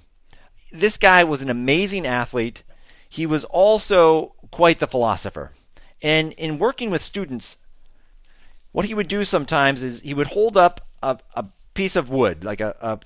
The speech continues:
two-by-four, and he would say, "If you wanted to punch this and break it, where would you hit it?" And he would hold it up. And of course, everyone always says, "Well, you'd want to hit it right in the middle. You hit it right in the middle, and that will give you the best chance of breaking the board."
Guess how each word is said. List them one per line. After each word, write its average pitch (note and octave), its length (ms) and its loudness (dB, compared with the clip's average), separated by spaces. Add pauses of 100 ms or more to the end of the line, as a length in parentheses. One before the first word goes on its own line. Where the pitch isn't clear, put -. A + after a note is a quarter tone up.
two-by-four, A#2 560 2
and - 260 -14
he B2+ 40 -8
would B2 120 -8
say, C3 300 2 (1600)
"If G3 200 2
you G#3+ 100 -6
wanted C#4 320 0
to G#3+ 80 4
punch - 460 -2
this E3 340 -2
and B2+ 240 -6
break A#2+ 340 2
it, E2+ 200 -10 (340)
where D3 320 2
would D#3 160 -2
you C#3+ 80 -4
hit A2 160 -2
it?" - 220 -14
And F#2+ 80 -14
he F2+ 40 -12
would E2+ 100 -14
hold B2 200 -4
it G#2 80 -2
up. C2+ 160 -8 (800)
And D3+ 60 -6
of - 160 -10
course, G3 400 0 (100)
everyone D#3+ 480 4
always D#3+ 320 2
says, G#2 400 0
"Well, D3 320 4
you'd C3+ 160 -8
want F3 200 -4
to C#3+ 40 -4
hit D3+ 140 -4
it - 80 -6
right C#3+ 440 -2
in D3 120 -6
the C3 40 -6
middle. E2+ 360 -6 (260)
You A2 120 -12
hit G3 100 0
it D#3 80 -2
right E3+ 180 2
in F#3 60 -12
the E3+ 60 -6
middle, E3+ 280 2
and B2 160 -6
that C#3+ 240 0
will D3+ 100 -4
give C#3 220 -6
you C#3 80 -4
the A2 100 -6
best D3 360 -4
chance C3 260 -6
of A2+ 100 -8
breaking A2+ 280 -4
the G2+ 40 -8
board." D#2+ 320 -10